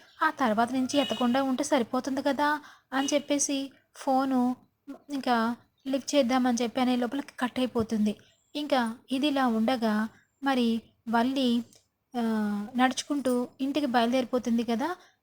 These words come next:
ఇంకా అదే సమయంలో ధీరజ్ గబగబా ప్రేమ రూమ్లోకి వెళ్ళి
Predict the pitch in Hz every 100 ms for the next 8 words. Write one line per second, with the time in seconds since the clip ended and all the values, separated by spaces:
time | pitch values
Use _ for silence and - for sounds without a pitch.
0 | _ 277 262 220 262 269 269 254 254 247
1 | 226 233 - _ _ _ _ _ _ _
2 | _ _ _ - - _ _ _ 208 254
3 | 294 294 - 226 226 233 _ _ 247 254
4 | 254 285 233 226 208 226 - _ 277 269
5 | 285 269 254 254 247 247 233 220 262 247
6 | 247